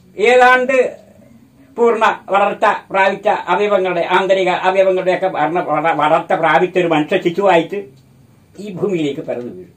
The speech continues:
അഞ്ചാറ്, അഞ്ചാറ് മാസത്തോടെ അമ്മയുടെ മുലപ്പാൽ കുടിച്ച് നമ്മൾ ജീവിക്കാൻ പഠിക്കും. പിന്നെ നമുക്ക് എന്തുകൊണ്ട് ആഹാരം വേണം? അത് എവിടെ നിന്ന് കിട്ടണം? ഈ ഭൂമിയിൽ നിന്ന് കിട്ടണം. നോക്കണം. അപ്പൊ അങ്ങനെ നമ്മൾ ഇത് ആഹാരം കഴിച്ച് പിടിച്ച് പത്ത് അറുപത്തഞ്ച്, എഴുപത്, തൊണ്ണൂറ് വയസ്സാകുമ്പോഴത്തേക്ക് നമ്മുടെ ഭൗതിക ശരീരം വീണ്ടും മറ്റെന്തിനും ആഹാരമായി മാറുകയാണ്.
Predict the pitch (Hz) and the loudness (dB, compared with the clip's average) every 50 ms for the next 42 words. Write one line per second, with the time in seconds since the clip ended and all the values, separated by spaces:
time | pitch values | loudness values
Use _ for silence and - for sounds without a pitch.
0 | _ _ _ _ _ _ _ _ _ _ _ _ _ _ _ _ _ _ _ _ | _ _ _ _ _ _ _ _ _ _ _ _ _ _ _ _ _ _ _ _
1 | _ 120 110 104 117 117 123 143 165 165 - - - 131 - - - - 113 120 | _ -16 -6 -2 0 0 2 2 0 -2 -2 -4 -6 -6 -6 -6 -8 -6 -2 -2
2 | 139 147 160 170 202 214 214 214 - 208 208 190 202 208 208 202 214 208 214 196 | 0 0 0 0 -2 -2 -4 -4 -6 -8 -8 -6 -4 -4 -4 -4 -4 -4 -2 -2
3 | 202 202 180 175 180 190 196 190 196 196 190 175 170 165 160 156 165 165 170 175 | 0 0 0 0 -2 -2 0 0 2 0 0 0 0 0 0 0 0 0 0 0
4 | 175 160 160 180 170 165 156 147 147 151 143 - 160 143 131 127 117 104 - _ | 0 -2 -2 -4 -4 -4 -4 -4 -4 -4 -4 -4 -6 -6 -6 -8 -12 -14 -18 _
5 | _ _ - - - _ _ _ _ _ _ _ _ - 143 143 156 156 156 156 | _ _ -20 -20 -20 _ _ _ _ _ _ _ _ -4 -2 -2 -2 -2 -2 -4
6 | 147 143 156 143 139 131 127 135 139 143 135 135 131 123 120 120 123 120 123 143 | -4 -4 -4 -6 -6 -6 -6 -6 -6 -6 -6 -6 -6 -8 -6 -6 -6 -4 -2 -2
7 | 156 151 139 143 143 - - - _ _ _ _ _ _ _ _ - 208 254 277 | -2 -2 -2 -4 -6 -6 -8 -12 _ _ _ _ _ _ _ _ -10 -8 -6 -4
8 | 190 160 208 202 190 180 165 147 127 123 - - - - _ _ _ _ _ _ | -2 -2 0 2 2 2 2 0 -2 -6 -8 -12 -16 -20 _ _ _ _ _ _
9 | _ - 190 185 165 151 - - _ _ _ - - - - 214 208 190 214 247 | _ -10 -10 -10 -10 -12 -16 -20 _ _ _ -20 -10 -2 0 2 2 2 2 0
10 | 277 277 277 262 240 254 254 254 254 247 247 262 240 233 226 220 214 214 220 208 | 0 -2 -2 -2 -4 -2 0 2 2 4 4 4 4 6 6 6 6 6 4 2
11 | 226 214 208 208 208 202 190 175 208 208 196 185 190 180 180 185 185 196 190 190 | 2 0 0 0 -4 -6 -6 -4 -2 0 0 2 0 0 0 0 0 0 -2 -2
12 | 202 190 170 170 185 180 180 165 156 165 180 190 170 151 143 151 165 151 151 147 | -2 -2 -2 -2 -2 -2 -2 -2 -2 -2 -2 0 0 0 2 2 2 0 0 0
13 | 160 160 151 143 147 151 151 - - - - - 147 156 151 139 123 120 143 147 | 0 -2 0 -2 -2 -2 0 0 0 0 0 0 -2 -2 0 0 -2 -2 -2 -4
14 | 151 123 123 131 139 135 151 139 127 123 123 - 139 123 139 139 135 127 123 123 | -4 -4 -4 -4 -4 -4 -4 -4 -4 -4 -4 -4 -6 -4 -4 -4 -4 -4 -4 -4
15 | 123 131 127 127 123 120 120 110 104 101 98 95 92 90 78 73 - | -2 -2 -2 -2 -2 -4 -4 -4 -6 -6 -8 -10 -10 -12 -14 -16 -20